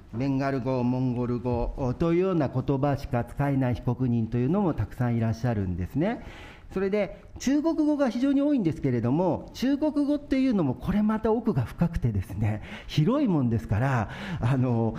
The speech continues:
上海語だとかの標準語であれば中国人はみんなわかるかっていうとそうじゃなくて、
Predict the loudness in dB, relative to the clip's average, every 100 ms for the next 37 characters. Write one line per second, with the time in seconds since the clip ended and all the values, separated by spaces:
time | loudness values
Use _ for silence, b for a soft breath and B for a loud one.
0 | B B 0 0 2 2 2 2 2 0
1 | 0 0 0 2 2 2 0 0 0 0
2 | 0 2 2 2 2 -2 -2 -2 0 2
3 | 2 2 2 2 2 0 2 0 0 0
4 | 0 2 2 2 2 2 2 2 0 0
5 | 0 0 0 -2 -2 0 2 2 0 0
6 | 0 0 0 -2